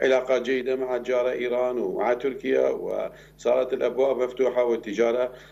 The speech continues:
الأبواب على مصراعيها للتجارة بكل الأنواع، آه،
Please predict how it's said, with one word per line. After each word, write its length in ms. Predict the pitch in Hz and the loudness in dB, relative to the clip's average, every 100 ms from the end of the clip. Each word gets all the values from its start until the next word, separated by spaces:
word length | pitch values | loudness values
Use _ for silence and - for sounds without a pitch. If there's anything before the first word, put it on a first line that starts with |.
| - | -2
الأبواب 320 | 123 120 127 | 0 4 4
على 220 | 123 120 | 2 2
مصراعيها 520 | 127 120 123 131 123 120 | 0 -2 -2 0 0 0
للتجارة 600 | 120 120 117 123 120 117 | -2 -4 0 2 4 2
بكل 360 | 113 - 175 | -2 -4 0
الأنواع، 500 | 156 147 131 131 143 - - - 127 | 2 2 4 4 2 -4 -20 -14 -2
آه، 280 | 127 127 | 2 2